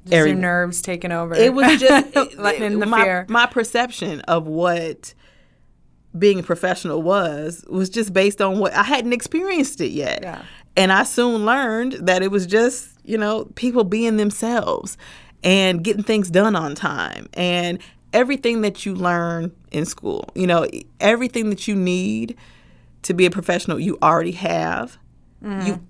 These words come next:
Speaker 2: already been equipped with it. It's already in you. It's just about that exposure and being more comfortable. It's, you just have to learn to be yourself and be comfortable in your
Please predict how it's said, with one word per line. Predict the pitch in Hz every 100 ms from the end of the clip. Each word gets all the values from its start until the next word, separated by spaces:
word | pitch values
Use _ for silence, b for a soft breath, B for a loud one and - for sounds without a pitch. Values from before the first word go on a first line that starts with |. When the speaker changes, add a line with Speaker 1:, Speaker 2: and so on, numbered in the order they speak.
| -
Speaker 2:
already | 170 170 170
been | 175 165
equipped | 165 160 165
with | 165 160
it. | 180 190 - _ _ _ -
It's | 170 - 170
already | 156 160 160
in | 165 151
you. | 151 151 180 254 B B B
It's | - 170
just | 196 190 190
about | 170 165 165 - - _ 160 - _ -
that | 165 170 -
exposure | 170 - - 156 160 156 175 196 233 b b b _ 165
and | 165 156
being | 185 170 160
more | 160
comfortable. | - - - - - -
It's, | - 160 - - -
you | 190 165
just | 156 170 -
have | - 160 180 -
to | 202
learn | 160 156 151 - - B B -
to | - 170
be | 165 160
yourself | 156 156 160 - - - - - b -
and | 156
be | 156
comfortable | - 165 175 165
in | - 151
your | 156